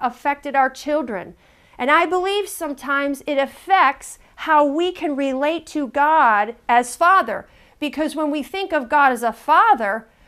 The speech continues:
we think, "Well, he was just like my earthly father," or "He wasn't home," or "He was abusive," or,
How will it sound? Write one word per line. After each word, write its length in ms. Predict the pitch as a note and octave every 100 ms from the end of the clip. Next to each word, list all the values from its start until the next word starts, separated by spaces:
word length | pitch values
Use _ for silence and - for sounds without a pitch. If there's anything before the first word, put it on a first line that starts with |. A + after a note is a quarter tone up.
| -
we 180 | D4+
think, 300 | D4 D4+ C#4+
"Well, 380 | C4 A#3+ - A#2
he 240 | G#3 A#3 D4+
was 220 | C4 A#3+
just 240 | C4+ C4
like 180 | B3+ A#3
my 160 | A3+ A#3
earthly 320 | C#4 C#4+ C4+
father," 420 | A#3 A3+ G3 F#3
or 220 | F3 F3
"He 220 | F#3+ B3+ C#4+
wasn't 380 | C4+ B3+ A#3+
home," 500 | G#3 C#4+ D#4+ D4 G3
or 100 | F3+
"He 200 | G3 A3+
was 180 | C#4 C4
abusive," 760 | A#3+ A#3+ C#4+ D#4+ - D#4 G3+ G3
or, 220 | G3+ G3